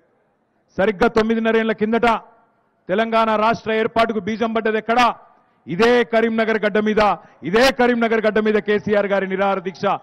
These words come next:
ప్రారంభమైతే, అల్గనూరు చౌరస్తాలో అరెస్ట్ అయితే, ఆ రోజు అంటుకున్నది అగ్గి నవంబర్ ఇరవై తొమ్మిది, రెండు వేల తొమ్మిది నాడు,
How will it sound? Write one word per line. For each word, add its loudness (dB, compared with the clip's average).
ప్రారంభమైతే, 2
అల్గనూరు 0
చౌరస్తాలో 2
అరెస్ట్ -2
అయితే, -2
ఆ 0
రోజు 0
అంటుకున్నది -4
అగ్గి -4
నవంబర్ 0
ఇరవై 4
తొమ్మిది, 2
రెండు 0
వేల 4
తొమ్మిది -2
నాడు, 0